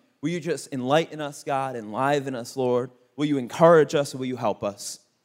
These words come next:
God, we give this next few moments to you. No other distractions, nothing else, nothing. No other agendas, nothing else going on. But Lord, we ask you to come and speak. And as I speak, speak through me. In Jesus' name, come on, everyone said.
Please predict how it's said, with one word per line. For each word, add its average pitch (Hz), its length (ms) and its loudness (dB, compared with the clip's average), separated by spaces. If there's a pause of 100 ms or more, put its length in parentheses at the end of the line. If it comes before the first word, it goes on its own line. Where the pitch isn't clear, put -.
(120)
God, 127 120 4
we 123 60 0
give 135 180 -2
this 143 200 -6
next 151 180 -6
few 180 140 -6
moments 151 380 -2
to 151 60 -10
you. 131 120 -6
No 139 160 2
other 175 200 2
distractions, 147 600 -6
nothing 143 240 -4
else, 127 240 -6
nothing. 135 280 -10 (200)
No 185 100 4
other 196 180 4
agendas, 151 420 -4
nothing 151 200 -4
else 143 160 -2
going 151 240 -2
on. 110 300 -6 (680)
But 139 160 -4
Lord, 143 320 2 (320)
we 123 120 -4
ask 123 220 -4
you 135 60 -6
to 120 60 -4
come 120 360 -6
and 120 80 -10
speak. 110 320 -10
And 107 80 -12
as 110 120 -8
I 123 100 2
speak, 131 380 -8 (160)
speak 120 220 -8
through 113 200 -6
me. 107 160 -6
In 113 60 -6
Jesus' 123 420 -4
name, 110 300 -8 (100)
come 123 80 -6
on, 110 140 0
everyone 113 260 -2
said. 117 380 -2